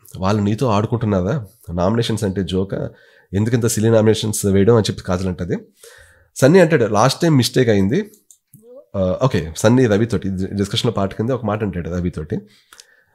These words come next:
"లాస్ట్ వీక్ మిస్టేక్ అయింది, ప్రూవ్ చేసుకో మామ. నోటిఫికేషన్ అంటే ఎలిమినేషన్ కాదు. ఎన్నిసార్లు చెప్పారు ఇది బిగ్ బాస్‌లో? నోటిఫికే-, ఆ, నామినేషన్ అంటే ఎలి-, ఆ, ఎలిమినేషన్ కాదు, ప్రూవ్ చేసుకోమని" అంటాడు.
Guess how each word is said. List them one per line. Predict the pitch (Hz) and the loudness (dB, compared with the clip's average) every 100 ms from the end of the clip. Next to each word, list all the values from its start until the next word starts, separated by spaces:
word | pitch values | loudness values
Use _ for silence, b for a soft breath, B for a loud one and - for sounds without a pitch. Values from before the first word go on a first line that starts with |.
| _ 95 | _ -2
"లాస్ట్ | 107 - | 0 0
వీక్ | 131 117 | -2 -2
మిస్టేక్ | 104 98 - 98 | -2 -2 -2 -2
అయింది, | 90 87 208 - - _ _ _ | -2 -2 -4 -6 -18 _ _ _
ప్రూవ్ | 123 156 151 | -4 -2 -2
చేసుకో | - 87 | -4 -6
మామ. | 80 95 147 _ - | -6 -8 -10 _ -8
నోటిఫికేషన్ | 104 117 131 135 127 | -6 -4 -4 -4 -4
అంటే | 110 131 | -4 -4
ఎలిమినేషన్ | 117 104 113 107 104 | -2 0 2 0 -2
కాదు. | 95 85 165 b b b b b b - | -6 -6 -8 b b b b b b -4
ఎన్నిసార్లు | 110 127 127 123 120 110 - _ _ _ _ - | 0 2 2 0 0 -4 -8 _ _ _ _ -6
చెప్పారు | 107 101 98 | -4 0 -2
ఇది | 107 | -2
బిగ్ | 95 87 | -4 -4
బాస్‌లో? | 98 - 151 151 - 90 | -6 -6 -8 -8 -10 -6
నోటిఫికే-, | 101 107 117 - - | -6 -4 -6 -6 -6
ఆ, | 90 80 78 71 - _ - 196 - - | -6 -6 -10 -16 -20 _ -20 -20 -16 -4
నామినేషన్ | 92 110 117 113 | 0 2 0 0
అంటే | 107 | 0
ఎలి-, | 95 95 | -2 -2
ఆ, | 98 90 87 | -2 -2 -2
ఎలిమినేషన్ | 92 107 104 98 | -2 0 -2 -2
కాదు, | 90 90 | -4 -6
ప్రూవ్ | - 107 98 | -6 -6 -4
చేసుకోమని" | 95 104 95 82 | -6 -4 -4 -4
అంటాడు. | 78 92 | -4 -2